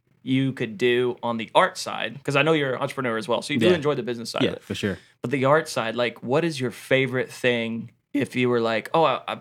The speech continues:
Speaker 1: we're gonna do this project and this is the position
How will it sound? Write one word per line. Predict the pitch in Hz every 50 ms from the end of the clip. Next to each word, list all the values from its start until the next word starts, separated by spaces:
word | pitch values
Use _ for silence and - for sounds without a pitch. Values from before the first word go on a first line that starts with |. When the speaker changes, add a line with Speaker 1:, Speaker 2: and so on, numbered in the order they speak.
| - _
Speaker 1:
we're | - 135 131
gonna | 139 139 127 123
do | 131 131
this | 123 123 120
project | - - 147 143 143 135 120 147 143 - -
and | 117 113 107
this | 120 123 - -
is | 123 101 92
the | 110
position | - 113 110 117 120 113 - - 123 117 117 120